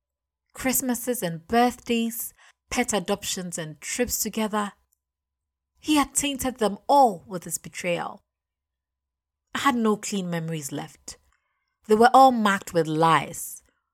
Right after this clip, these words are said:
I searched desperately for one, one that would still be intact, oblivious to everything that had been happening right there.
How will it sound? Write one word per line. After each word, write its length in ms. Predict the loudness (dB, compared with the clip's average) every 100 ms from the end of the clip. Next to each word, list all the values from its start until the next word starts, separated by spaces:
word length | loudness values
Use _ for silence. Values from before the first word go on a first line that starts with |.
| _ _ _ _ _ _ -8
I 80 |
searched 480 | -6 -6 -6 -6 -8
desperately 560 | -8 -8 -10 -14 -12 -12
for 180 | -8 -6
one, 220 | -6 -8 _ -6
one 240 | 2 2 2
that 120 | -2
would 160 | -4 -6
still 360 | -6 0 0
be 200 | 0 -6 -8
intact, 480 | -8 -6 -6 -8 -14 -20 -6
oblivious 640 | -4 -2 -2 0 0 0 0
to 160 | -2 -4 2
everything 640 | 2 2 0 0 0 -2
that 140 | 0 0
had 180 | 0
been 100 | -2
happening 400 | -4 -6 -4 -4
right 280 | 0 -2 -2
there. 220 | -8 -10